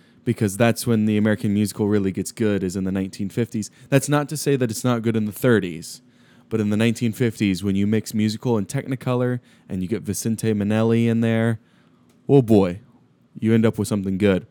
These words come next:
So, s-, so tune in for that. We've got a Fred and Ginger series coming in July, speaking of musicals, in July at the Film Society.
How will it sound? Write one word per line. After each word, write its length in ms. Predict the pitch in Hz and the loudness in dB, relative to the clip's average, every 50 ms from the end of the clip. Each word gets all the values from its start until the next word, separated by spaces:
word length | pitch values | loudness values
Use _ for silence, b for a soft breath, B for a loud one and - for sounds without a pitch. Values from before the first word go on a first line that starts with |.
| b b b b b b b b b | b b b b b b b b b
So, 180 | - - 131 | 0 2 2
s-, 220 | 110 - - - - _ _ - - | 2 2 0 -6 -10 _ _ -18 -12
so 180 | - - 120 107 | -8 -4 -4 -4
tune 320 | - - - 151 151 151 | -4 0 2 4 6 6
in 160 | 147 139 139 | 6 4 4
for 140 | - 143 131 | 2 2 2
that. 340 | 117 127 131 147 165 147 - B B B 123 107 B | 4 4 4 4 2 -2 -6 B B B -16 -2 B
We've 200 | 123 120 110 104 | 6 6 6 6
got 160 | 127 113 107 | 4 4 4
a 60 | 98 | 2
Fred 320 | - - - 143 135 131 131 | 0 -2 2 2 4 4 4
and 140 | 113 107 | 4 4
Ginger 380 | 101 120 127 127 123 113 120 107 | 4 4 4 4 6 4 4 2
series 380 | - - - 117 107 104 98 - | 2 0 0 0 2 2 0 -2
coming 360 | - - 120 113 113 110 107 | -2 0 2 2 2 4 4
in 160 | 104 104 98 | 2 2 2
July, 440 | 92 107 98 95 107 120 120 113 - - | 2 2 2 2 4 2 2 2 0 -4
speaking 300 | - - 95 87 90 87 | -8 -8 -8 -6 -6 -8
of 80 | - | -6
musicals, 440 | 87 104 107 87 90 - 92 90 - b b b b b b | -6 -6 -6 -4 -6 -6 -8 -8 -8 b b b b b b
in 140 | b 107 101 | b -6 -4
July 280 | 95 110 110 110 110 107 | 0 2 2 4 4 2
at 60 | 98 | 2
the 60 | 104 | 0
Film 220 | - - 113 107 95 | 0 0 0 0 0
Society. 440 | - - 107 95 92 90 90 87 | 0 -2 0 0 0 -2 -4 -6